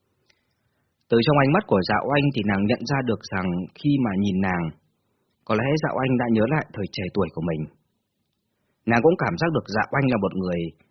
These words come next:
có rất nhiều điều giống với nàng. Chỉ là xuất thân của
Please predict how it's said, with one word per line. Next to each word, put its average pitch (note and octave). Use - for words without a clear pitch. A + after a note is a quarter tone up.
có A#2
rất G3+
nhiều G#2+
điều F2+
giống F#2+
với D#3
nàng. F2
Chỉ -
là F2
xuất D#3
thân C3+
của F2